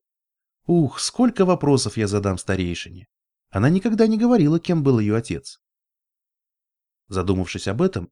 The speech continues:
я чуть не наступила на огромное перо древесного орла. Эти птицы были очень редкими,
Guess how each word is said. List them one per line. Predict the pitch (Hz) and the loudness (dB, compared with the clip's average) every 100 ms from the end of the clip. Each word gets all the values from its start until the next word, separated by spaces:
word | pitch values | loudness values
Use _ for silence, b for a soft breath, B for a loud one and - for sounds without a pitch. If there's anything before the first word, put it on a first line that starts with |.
| - | -4
я | 117 202 | 0 2
чуть | 247 240 | 2 0
не | 185 | 0
наступила | 180 - 143 190 165 | 0 -2 -2 0 2
на | 139 139 | 2 0
огромное | 123 139 131 110 | 0 0 0 0
перо | 98 120 170 | 0 -2 -4
древесного | - 113 98 92 104 104 | -2 0 0 -2 -4 -4
орла. | 117 87 78 _ _ _ _ _ _ _ _ _ _ _ | -4 -6 -10 _ _ _ _ _ _ _ _ _ _ _
Эти | 117 120 151 | -2 -2 -2
птицы | - 196 - | -4 -4 -2
были | 156 175 175 | 0 2 2
очень | 165 - 175 | 0 -2 0
редкими, | 190 - 87 78 | 0 -2 -8 -10